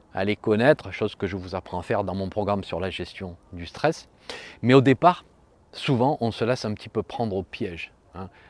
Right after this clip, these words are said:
On se dit l'une ou l'autre, peu importe, voilà,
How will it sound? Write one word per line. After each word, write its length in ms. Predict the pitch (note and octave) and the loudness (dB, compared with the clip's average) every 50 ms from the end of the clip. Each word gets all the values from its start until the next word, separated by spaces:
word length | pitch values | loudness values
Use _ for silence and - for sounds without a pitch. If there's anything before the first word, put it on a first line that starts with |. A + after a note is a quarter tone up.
| - - _ _ | -20 -20 _ _
On 40 | F#2 | -12
se 120 | - - | -10 -8
dit 140 | F2+ F#2+ A#2 | -4 -2 2
l'une 480 | C3+ C3+ C3 B2+ A#2+ A#2+ C3+ D3 C#3+ C3+ | 2 4 4 4 4 4 4 4 4 4
ou 80 | A#2+ | 4
l'autre, 720 | G#2+ A2 A#2+ C3 C3 - - A2 A2 B2 C3 C3 - - F#2+ | 4 6 6 6 6 4 0 0 6 6 6 6 4 0 -8
peu 160 | - - C3 | 0 2 4
importe, 560 | B2+ A#2 A2+ - - C3+ - - - - G#2+ F#2+ - _ - - - - - - - | 4 4 2 4 6 6 6 6 4 -2 -10 -12 -12 _ -20 -20 -20 -20 -20 -4 0
voilà, 220 | G#2+ G#2+ G2+ - | 2 2 2 0